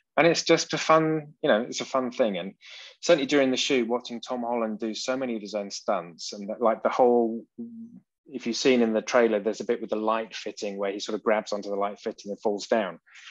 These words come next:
I mean, he did all of that. The only thing that, and that was all, I mean, with a certain amount of wire, et cetera. Um, and then when I was talking to his stuntman afterwards, because he did the actual fall that lands on the ground, which you see in the trailer.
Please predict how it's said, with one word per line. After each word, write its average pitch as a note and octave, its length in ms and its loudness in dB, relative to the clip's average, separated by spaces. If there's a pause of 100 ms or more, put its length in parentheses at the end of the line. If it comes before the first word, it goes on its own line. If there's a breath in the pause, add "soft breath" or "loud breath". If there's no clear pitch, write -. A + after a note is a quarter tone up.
(1000 loud breath)
I C#3 40 0
mean, B2 100 2
he C3+ 100 4
did C3+ 300 4
all C3+ 180 8
of A2+ 140 4
that. G#2 340 2 (140)
The A#2 120 2
only A#2+ 140 0
thing A2+ 240 -4
that, A2+ 120 -2 (160)
and A2+ 180 0
that A#2+ 140 -2
was A2 100 -8
all, B2 140 -4
I A#2 60 -4
mean, F2+ 200 -6
with G#2 160 -8 (100)
a - 40 -12
certain A2 200 2
amount G2+ 220 0
of F#2+ 80 -6
wire, G2+ 380 4
et - 120 -2
cetera. - 400 -4 (520 loud breath)
Um, G#2 460 2 (460 loud breath)
and A#2+ 120 2
then A#2 300 4
when A#2 500 0 (440 loud breath)
I A2+ 80 0
was A2+ 100 -6
talking C3+ 300 -2
to A2+ 80 -8
his A2 100 -6
stuntman F#2+ 540 -4
afterwards, G#2 880 -6
because - 240 -4
he B2+ 240 2
did A2+ 200 0
the A2+ 100 2
actual G#2 320 -2
fall A2 580 2
that G#2+ 120 -6
lands A2 480 -2
on G2+ 200 -6
the F#2+ 60 -10
ground, F#2 480 -6
which G2 200 -16
you G2+ 60 -8
see G2+ 240 -6
in F2+ 80 -8
the F2 80 -12
trailer. G#2 560 0